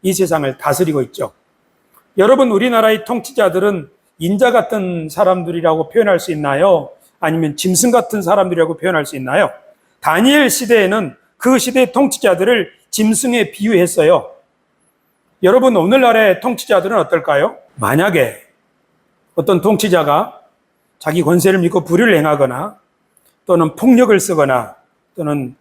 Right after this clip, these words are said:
백성들보다 자기를 더 높이려고 할 때 그런 사람은 인자라기보다는 짐승과 같은 그런 사람이라고 볼 수 있습니다. 오늘 제가 무슨 이야기를 했죠? 구름 이야기를 했죠.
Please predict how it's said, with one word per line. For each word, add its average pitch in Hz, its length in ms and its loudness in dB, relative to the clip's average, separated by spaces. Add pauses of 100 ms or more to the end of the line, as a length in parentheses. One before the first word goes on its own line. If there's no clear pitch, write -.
(120)
백성들보다 156 800 2
자기를 139 360 -2
더 143 120 -2
높이려고 147 680 0
할 147 200 -4
때 143 240 -2 (640)
그런 147 240 -2
사람은 143 640 -2 (360)
인자라기보다는 160 1080 0 (340)
짐승과 165 580 -2
같은 135 560 -4 (280)
그런 170 260 0
사람이라고 147 640 0
볼 147 140 -4
수 156 120 -10
있습니다. 139 320 -14 (380)
오늘 196 240 0
제가 208 180 2
무슨 180 280 0
이야기를 190 280 2
했죠? 185 540 0 (520)
구름 233 340 0
이야기를 175 360 2
했죠. 143 500 -4